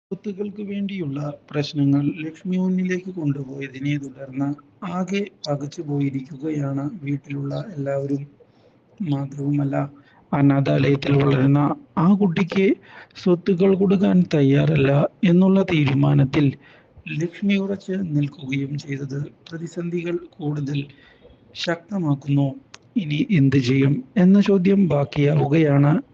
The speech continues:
ഒരിക്കലും ഇങ്ങനെയൊരു വഴിത്തിരിവ് പ്രതീക്ഷിച്ചിരുന്നതല്ല. അതുകൊണ്ട് തന്നെ കാര്യങ്ങൾ എങ്ങനെ നേരിടും മുതലായ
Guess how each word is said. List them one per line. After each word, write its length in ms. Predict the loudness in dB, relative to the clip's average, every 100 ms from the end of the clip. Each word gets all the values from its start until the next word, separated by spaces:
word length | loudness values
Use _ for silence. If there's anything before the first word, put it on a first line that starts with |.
| -20 -20 -20 _ 0
ഒരിക്കലും 420 | 2 4 4 6 6 4 2
ഇങ്ങനെയൊരു 500 | 4 4 4 4 4
വഴിത്തിരിവ് 580 | 4 2 -2 0 2 4 2 2
പ്രതീക്ഷിച്ചിരുന്നതല്ല. 1040 | 0 2 -2 -4 -2 2 4 4 4 2 2 0 -6 -20 -20 -14 -4
അതുകൊണ്ട് 380 | 0 2 2 2 2
തന്നെ 220 | 4 4 2 -4 -18 _ _ -4
കാര്യങ്ങൾ 420 | -2 0 2 2 2
എങ്ങനെ 260 | 0 0 0 0
നേരിടും 400 | 2 2 2 2 0 -8 -20 -20 -14 -2
മുതലായ 400 | 2 4 4 6